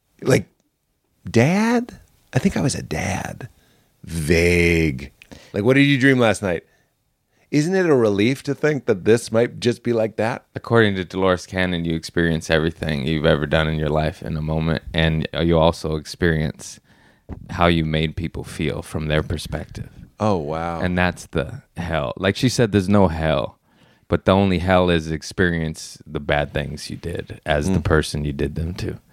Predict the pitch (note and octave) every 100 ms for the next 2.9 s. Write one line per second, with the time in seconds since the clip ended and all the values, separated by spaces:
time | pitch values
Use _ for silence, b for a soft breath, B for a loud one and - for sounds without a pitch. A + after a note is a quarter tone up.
0 | b b b b b - D2+ D2+ C#2+ -
1 | D#2 C#2 C#2+ D2+ - - - F#2 F#2+ F2+
2 | E2+ - D#2 E2+ F2+ D#2+ E2+ - -